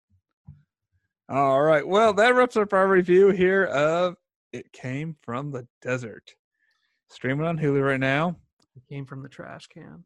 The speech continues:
Speaker 1: We double dog dare ya to click play.
Speaker 2: Yes, just make sure you have at least two six-packs per person.
Speaker 1: Yes, definitely drink
Speaker 2: <laughs>
Speaker 1: beer.
Speaker 2: While watching.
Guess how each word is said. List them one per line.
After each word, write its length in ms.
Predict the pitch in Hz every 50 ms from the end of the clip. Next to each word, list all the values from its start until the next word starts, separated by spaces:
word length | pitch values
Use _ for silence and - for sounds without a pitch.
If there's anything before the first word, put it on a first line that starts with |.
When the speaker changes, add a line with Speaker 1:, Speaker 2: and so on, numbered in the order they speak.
| _ _
Speaker 1:
We 320 | 127 131 131 127 123 123
double 360 | 123 127 - 147 143 147 143
dog 480 | 131 120 - 131 131 131 131 131 131 120
dare 300 | - 131 135 147 156 143
ya 160 | 120 113 117 117 - _ _ _
to 160 | - - 120 107
click 280 | - - 120 113 113 - _ _ _ _ _ _ _ _ -
play. 360 | - 113 110 113 117 139 151 - _ _ _ _ _ _ _ _ _ _ _ _ _ _ _ _
Speaker 2:
Yes, 260 | - 147 139 131 127
just 260 | - - 170 160 - -
make 160 | 190 190 185
sure 160 | - - 196
you 160 | 180 165 175 151
have 180 | 165 160 151 160
at 80 | 151
least 320 | 147 147 147 131 - - -
two 200 | - 165 156 143
six-packs 720 | - - - 143 135 - - _ 151 143 135 131 131 -
per 240 | _ _ - 139 131
person. 600 | 127 127 - 135 123 120 - - 135 127 135 131 127 _ _ _ _ _ 123
Speaker 1:
Yes, 400 | 120 131 135 120 104 - - _ _
definitely 340 | - 135 135 - 156 156 151
drink 560 | 143 233 240 - 147 202 185 170 135 - -
Speaker 2:
<laughs> 20 | -
Speaker 1:
beer. 240 | 135 131 123 117
Speaker 2:
While 140 | 165 160 156
watching. 500 | 139 139 127 123 117 - - 135 139 151